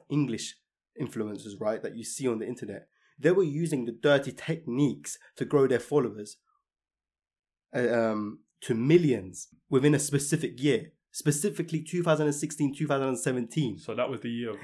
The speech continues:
Speaker 1: If you
Speaker 2: crazy
Speaker 1: wanted to grow
Speaker 2: Instagram
Speaker 1: your
Speaker 2: growth.
Speaker 1: Instagram account
Speaker 2: Yeah.
Speaker 1: beautifully and strong, and I'm talking about,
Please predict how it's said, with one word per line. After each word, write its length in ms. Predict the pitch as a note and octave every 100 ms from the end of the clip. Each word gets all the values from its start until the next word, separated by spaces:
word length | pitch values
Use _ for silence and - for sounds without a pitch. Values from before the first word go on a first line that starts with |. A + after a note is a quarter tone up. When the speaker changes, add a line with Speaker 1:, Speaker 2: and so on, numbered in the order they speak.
| -
Speaker 1:
If 100 | D3+
you 60 |
Speaker 2:
crazy 100 | D#3
Speaker 1:
wanted 260 | B3 B3 D#3
to 60 | G3+
grow 220 | G3+ G#3
Speaker 2:
Instagram 60 | G3
Speaker 1:
your 160 | G3+
Speaker 2:
growth. 120 | D3+ G3
Speaker 1:
Instagram 320 | E3 C#3+ C#3
account 400 | B2+ - A2 C#3 C#3
Speaker 2:
Yeah. 180 | G#2+ G2 - _
Speaker 1:
beautifully 720 | - E3 E3 B2+ - A2+ C#3 - _ _ _ _ _ _ -
and 200 | B2+ A#2
strong, 360 | - F3+ D#3+
and 100 | B2
I'm 120 | C#3
talking 300 | D3 E3 -
about, 380 | C#3 C3 B2 -